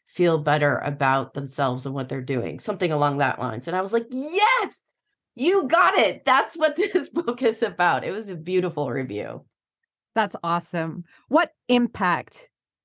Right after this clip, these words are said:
Speaker 2: do you hope Footprints Across the Planet has on readers?
Speaker 1: I hope it makes them think. I hope it makes them feel positive.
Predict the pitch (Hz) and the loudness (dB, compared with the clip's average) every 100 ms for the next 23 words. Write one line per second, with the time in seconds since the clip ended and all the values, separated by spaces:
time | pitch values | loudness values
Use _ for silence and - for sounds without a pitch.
0 | - 220 208 202 208 180 - - - - | -4 0 2 4 4 2 0 -2 -2 0
1 | 196 120 - 185 202 175 - 185 - 180 | 0 0 -4 -2 0 0 -2 -6 -2 0
2 | 156 147 - 151 143 139 143 131 127 - | 0 -2 -4 -4 -2 -4 -4 -4 -6 -6
3 | - _ _ - 311 370 - 311 320 330 | -12 _ _ -6 0 2 2 0 0 0
4 | - 320 311 - 277 370 277 127 - - | 0 0 0 -2 -2 0 -2 -6 -14 -20
5 | _ - 240 247 311 - 285 220 233 233 | _ -4 0 2 2 2 0 4 2 2
6 | - 226 202 185 185 - _ _ _ _ | -2 0 0 -2 -6 -10 _ _ _ _
7 | _ _ _ _ _ - 294 294 226 190 | _ _ _ _ _ 2 4 6 6 4
8 | 185 147 _ - - 233 240 240 190 156 | 2 -2 _ -16 -4 2 4 4 0 -6
9 | - 117 - | -6 -12 -12